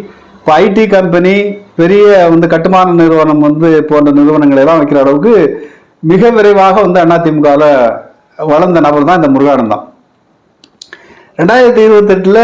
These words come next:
திமுக ஆட்சிக்கு வந்ததற்கு பிறகு அவர் மேல வந்து, அஹ், அளவுக்கு வருமானத்திற்கு அதிகமாக சொத்து சேர்த்ததாக, ஊழல் செய்ததாக ஒரு வழக்கு பதிவு செய்யப்பட்டது. அந்த வழக்கை போட்ட உடனே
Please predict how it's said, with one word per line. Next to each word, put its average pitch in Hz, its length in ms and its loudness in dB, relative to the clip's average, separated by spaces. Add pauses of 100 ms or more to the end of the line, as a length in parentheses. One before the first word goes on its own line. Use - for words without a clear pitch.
(160)
திமுக 208 340 -2
ஆட்சிக்கு 180 400 -2
வந்ததற்கு 165 420 0
பிறகு 151 320 0
அவர் 180 180 0
மேல 165 280 0
வந்து, 147 640 0 (380)
அஹ், 147 220 0
அளவுக்கு 160 520 0 (440)
வருமானத்திற்கு 180 600 0
அதிகமாக 165 420 0
சொத்து 165 400 -2
சேர்த்ததாக, 160 760 0 (420)
ஊழல் 202 320 2
செய்ததாக 170 560 0
ஒரு 175 120 2
வழக்கு 147 380 0
பதிவு 160 300 2
செய்யப்பட்டது. 131 640 -2 (840)
அந்த 135 260 -2
வழக்கை 196 480 0
போட்ட 185 400 -2
உடனே 151 640 0